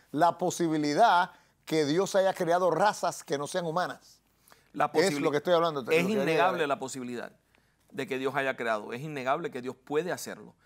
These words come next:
Speaker 2: Y a mí no me afectaría la fe de una manera u otra.
Speaker 1: Claro.
Speaker 2: Si Dios ha hecho otras creaciones, pues gloria a Dios. Y si no las ha hecho, gloria a Dios. Porque a mí,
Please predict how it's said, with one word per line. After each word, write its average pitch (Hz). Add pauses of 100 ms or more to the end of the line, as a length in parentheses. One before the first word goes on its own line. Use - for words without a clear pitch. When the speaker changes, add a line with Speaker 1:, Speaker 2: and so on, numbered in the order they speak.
(320)
Speaker 2:
Y 180
a 170
mí 202
no 269
me 269
afectaría 208
la 175
fe 214
de 190
una 190
manera 190
u 165
otra. 214 (460)
Speaker 1:
Claro. 285
Speaker 2:
Si 151
Dios 190
ha 226
hecho 233
otras 226
creaciones, 214
pues 147
gloria 185
a -
Dios. 262
Y 160
si 160
no 202
las 233
ha 254
hecho, - (300)
gloria 247
a 262
Dios. 254 (580)
Porque 160
a 160
mí, 208